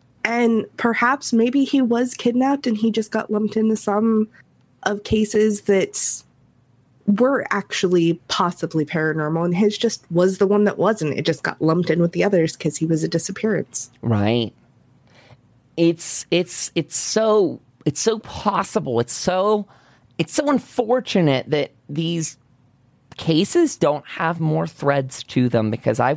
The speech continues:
Speaker 2: would love to pull on these. Uh, do you wanna go ahead and read one of our next ones here? Because this one ties in just right after the Jeffson disappearance.
Speaker 1: I can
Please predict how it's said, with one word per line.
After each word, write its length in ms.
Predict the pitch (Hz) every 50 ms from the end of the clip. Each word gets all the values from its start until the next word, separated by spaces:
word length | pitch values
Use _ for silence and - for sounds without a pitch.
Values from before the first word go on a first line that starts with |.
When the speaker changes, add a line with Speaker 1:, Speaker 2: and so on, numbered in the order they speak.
| 156
Speaker 2:
would 160 | - 143 131 131
love 560 | 127 127 127 139 139 135 131 127 123 - _ _ _ _ _ _ -
to 80 | - 127
pull 340 | - - 123 117 113 107 104
on 240 | 104 107 107 107
these. 500 | 110 107 107 107 107 104 104 - - - - _ _ _ _ - - _ -
Uh, 520 | 120 120 120 117 113 113 117 117 117 110 - - _ _ _ _ _ _ -
do 100 | 135 147
you 220 | 156 156 160 180 180
wanna 180 | 180 202 214
go 160 | 196 160 170 131
ahead 300 | - 151 165 175 - 127
and 200 | 131 123 131 120
read 180 | 113 120 117 120
one 140 | 123 120 117
of 80 | 117
our 120 | 123 113 113
next 320 | 113 113 120 - - - -
ones 240 | 120 113 110 - -
here? 180 | - 104 104
Because 380 | 98 - - - - 120 110 110
this 220 | - 117 139 - -
one 180 | 120 120 117
ties 460 | 113 - - 113 110 107 110 107 - 110
in 240 | 110 107 107 104 - -
just 260 | 107 113 113 - -
right 440 | 117 110 107 110 110 117 135 147 - - -
after 460 | 127 127 135 139 147 - - - 117
the 120 | 110 131 104
Jeffson 640 | - - - - - - - - 101 - - 123 131 _ _ _
disappearance. 960 | - 123 123 - 123 - - - - - - 123 - - _ - - - - _ _ _ -
Speaker 1:
I 420 | 180 185 185 190 190 190 214 226 220
can 380 | - 247 233 233 226 233 202